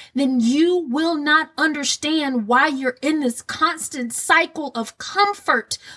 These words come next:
why you're not achieving this dream. If you feel guilty after you give an excuse,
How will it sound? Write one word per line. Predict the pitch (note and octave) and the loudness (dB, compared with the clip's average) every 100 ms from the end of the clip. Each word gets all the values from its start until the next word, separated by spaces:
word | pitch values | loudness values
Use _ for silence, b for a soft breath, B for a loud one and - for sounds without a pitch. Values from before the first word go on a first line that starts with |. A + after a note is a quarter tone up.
| B | B
why | A#3 D#4 | 0 2
you're | F4+ F4+ E4 | 2 0 0
not | E4 D#4+ | 2 2
achieving | B3+ B3 - F4+ F4+ E4+ D#4 | 0 -2 -2 0 -2 -2 -8
this | C#4 B3+ A#3 | -6 -6 -4
dream. | G#3+ E4 F#4+ F#4+ C#4 G#3+ B B B - | -4 -2 -4 -4 -4 -6 B B B 0
If | G4+ G#4 D#4 | 2 0 -2
you | D#4+ G#4+ G#4+ | 0 2 2
feel | - G#4 G4 E4 | 0 2 2 0
guilty | B3 G4+ G#4+ - E4 A#3+ G3 B B | 0 2 2 0 -2 -2 -6 B B
after | E4+ F4 E4 | 0 0 -2
you | E4+ | -2
give | C#4 F4 | -2 -2
an | E4+ | -4
excuse, | E4 - - G4 F#4+ B3 | -6 -8 0 0 2 -2